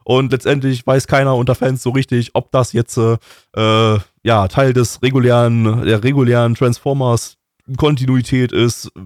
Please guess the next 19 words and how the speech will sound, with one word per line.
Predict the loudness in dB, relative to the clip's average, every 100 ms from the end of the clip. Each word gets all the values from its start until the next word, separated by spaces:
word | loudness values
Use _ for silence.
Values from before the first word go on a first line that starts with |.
| -20 _ _ _ _ _ _ -4
irgendwas | -2 0 0 0 -4
auch | -2 -2
vielleicht | -2 -2 0
mit | 0
den | 0 0
neueren, | 2 2 0 -2 0
neueren | 0 2 0
Transformers-Sachen | 0 0 -2 -2 0 -2 0 -4
zu |
tun | -4 -4 0
hat, | 0 0 -4 -20 -20 -6
ähm, | 0 2 2 2
oder | 2 2
ob | 0
das | 0
irgendwie | 0 0 2
was | 2 2
Eigenes | 0 2 0 -2
ist. | 0 -2 -4